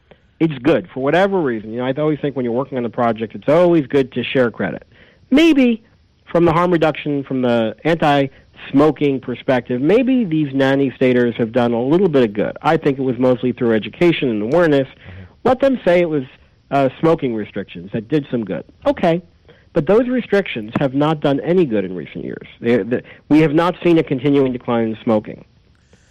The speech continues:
Speaker 1: until e-cigarettes came along, of course.
Speaker 2: Sure.
Speaker 1: So I think perhaps it's time to say, okay, whatever those restrictions were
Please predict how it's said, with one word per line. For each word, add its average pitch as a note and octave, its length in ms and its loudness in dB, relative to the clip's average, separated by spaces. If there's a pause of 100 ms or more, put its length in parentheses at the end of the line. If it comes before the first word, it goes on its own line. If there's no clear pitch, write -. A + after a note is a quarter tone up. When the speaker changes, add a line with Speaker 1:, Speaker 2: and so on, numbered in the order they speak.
(140)
Speaker 1:
until A#2 360 2
e-cigarettes G2+ 520 -4
came F2 180 -8
along, B1 240 -10
of - 100 -20
course. - 240 -14 (100)
Speaker 2:
Sure. A2+ 300 -12 (140)
Speaker 1:
So A2 340 2
I A#2+ 260 2
think F#2 240 -10 (240)
perhaps A#2+ 420 0
it's E3+ 160 -6
time G2+ 320 -4
to A2 140 -14
say, A#2 140 0
okay, G#2+ 360 -2 (480)
whatever F3+ 360 2
those A3 220 2
restrictions E3 580 -2
were B2 420 2